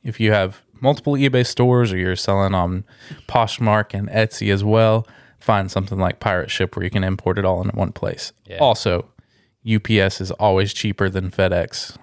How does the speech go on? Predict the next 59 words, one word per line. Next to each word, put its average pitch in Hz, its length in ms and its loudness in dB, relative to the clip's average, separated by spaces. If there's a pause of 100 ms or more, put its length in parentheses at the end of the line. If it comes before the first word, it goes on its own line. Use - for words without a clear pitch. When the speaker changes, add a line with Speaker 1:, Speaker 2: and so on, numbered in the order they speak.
Speaker 1:
on 95 140 -2
Pirate 87 340 -4
Ship, - 340 -10
in 110 160 -2
my 90 160 0
experience - 500 -8
so - 160 -6
far. - 360 -12
Speaker 2:
It's 104 180 -6
been 127 300 0
that 113 200 2
way 107 160 2
on 95 160 -2
eBay 90 680 -6
for 101 160 -4
the 90 120 -2
past, 90 640 -6 (540)
uh, 104 140 -12
m-, 104 140 -8 (240)
probably 98 360 -2
eight 98 200 -6
months 92 320 -8
or 92 60 -8
so. 90 360 -4
Speaker 1:
Yeah. 101 160 0
Speaker 2:
U 101 40 -2
P 101 220 -6
S 95 180 -4
has 95 80 -12
been 90 240 -10
cheaper - 300 -14
than 87 180 -12
FedEx, 98 420 -8
but 117 80 0
it 113 40 0
Speaker 1:
Mm-hmm. 95 80 0
Speaker 2:
seemed 135 220 2
like 113 240 0 (320)
FedEx 101 320 -6
used 101 180 -8
to 95 60 -16
be 90 120 -14
cheaper 92 320 -12
than 87 140 -12
U 87 100 -10
P 82 160 -8
S 90 140 -4
a 90 40 -6
lot 85 60 2
of 73 60 -2
Speaker 1:
Right. - 80 -12
Speaker 2:
times. - 260 -14
So 127 280 2
it's, - 300 -8 (260)
it's - 100 -14
all 131 160 2
kinda, 95 420 -4 (680)
you 87 100 -12
know, 80 140 -10